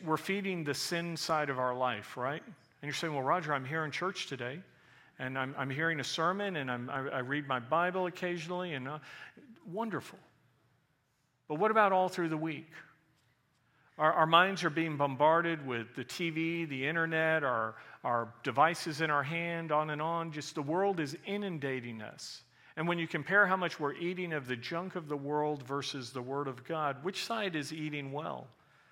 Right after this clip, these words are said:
And so you can picture your carnal side as this hundred and fifty pound Rottweiler that's all bulked up,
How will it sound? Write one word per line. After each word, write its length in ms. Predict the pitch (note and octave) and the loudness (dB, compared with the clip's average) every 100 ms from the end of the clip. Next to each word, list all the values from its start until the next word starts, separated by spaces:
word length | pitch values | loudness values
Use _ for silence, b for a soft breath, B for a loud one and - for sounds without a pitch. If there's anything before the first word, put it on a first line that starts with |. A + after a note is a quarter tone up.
| B B B E3+ | B B B -6
And 100 | E3 | 0
so 100 | F#3 | 0
you 100 | F3 | 2
can 160 | E3 | 2
picture 360 | - A3 - F3+ | 2 0 2 2
your 200 | D3 C3 | 2 0
carnal 400 | - G3 G#3 F3 | 2 0 2 0
side 320 | - D3+ C#3+ | 2 2 2
as 120 | C3 | -4
this 200 | C3 - B B - | -6 -6 B B -4
hundred 280 | G3+ G#3 | 2 2
and 120 | D#3+ C3+ | 2 -4
fifty 300 | G3 - D#3+ | -4 -4 -8
pound 420 | - F3 D3+ C3+ | -2 0 0 4
Rottweiler 680 | D3 D#3 C#3 B2+ B2 B2 B2 | 4 4 2 2 2 -2 -4
that's 220 | B2+ E3 | -4 0
all 160 | D#3+ | 0
bulked 420 | D3 D3+ D3 C#3 D#3 | 0 0 -2 0 0
up, 280 | C#3 A2+ | 0 0